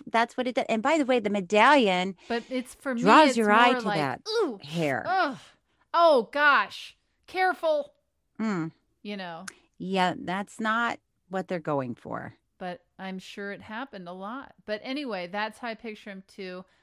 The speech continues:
Speaker 2: I knew it was him. You thought it was Sean Connery hosting a
Speaker 1: <laughs>
Speaker 2: Bee Gees documentary. But yeah, he's aged.
Speaker 1: Of course, he's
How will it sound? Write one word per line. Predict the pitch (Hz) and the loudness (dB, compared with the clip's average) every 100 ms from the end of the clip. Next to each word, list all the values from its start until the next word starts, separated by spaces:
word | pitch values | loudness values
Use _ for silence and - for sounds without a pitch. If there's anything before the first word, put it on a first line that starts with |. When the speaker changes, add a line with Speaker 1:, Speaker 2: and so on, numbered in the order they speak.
| _ | _
Speaker 2:
I | 208 208 | -8 -6
knew | 220 233 226 | -6 -6 -6
it | 196 | -8
was | 170 170 - | -10 -14 -14
him. | 170 147 147 170 _ _ _ - | -14 -12 -14 -18 _ _ _ -12
You | 190 202 | -10 -8
thought | 214 190 | -8 -8
it | |
was | 185 | -10
Sean | - 185 175 | -12 -14 -14
Connery | - 175 165 160 156 156 170 _ _ - 349 - | -12 -12 -10 -12 -14 -16 -18 _ _ -2 -2 -2
hosting | 220 214 208 - 208 190 | -2 0 -2 -6 -8 -8
a | |
Speaker 1:
<laughs> | 165 | -8
Speaker 2:
Bee | 202 196 | -6 -6
Gees | 185 180 170 165 | -8 -10 -12 -14
documentary. | 165 156 170 160 147 143 143 165 - _ - - - - - - _ _ | -12 -12 -14 -14 -14 -14 -16 -18 -20 _ -18 -16 -16 -18 -20 -20 _ _
But | 339 339 | -8 -2
yeah, | 381 202 | 0 0
he's | 226 302 285 | -2 -4 -4
aged. | 240 220 247 240 - _ _ - 480 | -2 -2 -4 -8 -18 _ _ -4 -4
Speaker 1:
Of | - | 0
course, | 453 254 - - | 4 4 4 -4
he's | 233 254 | -6 -6